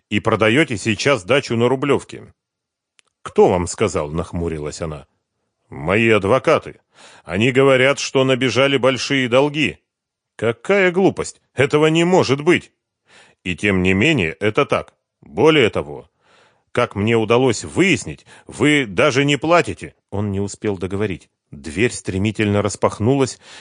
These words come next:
и в кабинет вошел высокий мужчина. На нем был светлый костюм в крупную клетку, красный галстук. Щегольские усы, темные курчавые волосы,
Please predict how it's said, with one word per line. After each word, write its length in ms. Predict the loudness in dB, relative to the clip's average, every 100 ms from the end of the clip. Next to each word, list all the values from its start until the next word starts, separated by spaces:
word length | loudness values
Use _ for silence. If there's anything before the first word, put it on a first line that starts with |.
| -10
и 100 | -6
в 80 | -4
кабинет 460 | -2 0 0 0
вошел 400 | -2 -4 -2 -4
высокий 480 | -4 -6 -4 -2 -2
мужчина. 580 | 0 -2 -2 -4 -6 -10 _ -20 -20 -6
На 160 | -2
нем 200 | 2 2
был 140 | 0 -2
светлый 560 | -4 -6 -6 -4 -8
костюм 420 | -6 -6 -4 -4 -4
в 100 | -4
крупную 440 | -6 -4 -4 -4
клетку, 400 | -2 -4 -4 -10
красный 540 | -12 -6 -4 -4 -4
галстук. 500 | -2 -2 -4 -12 -20 -20 _ _ _ _ _
Щегольские 680 | -12 -6 -4 -6 -8 -8 -8
усы, 480 | -8 -10 -4 -4 -6 -14 -20 -20 _
темные 380 | 0 2 2 0
курчавые 640 | -2 -4 0 -2 -2 -6
волосы, 640 | -6 -2 0 -2 -4 -6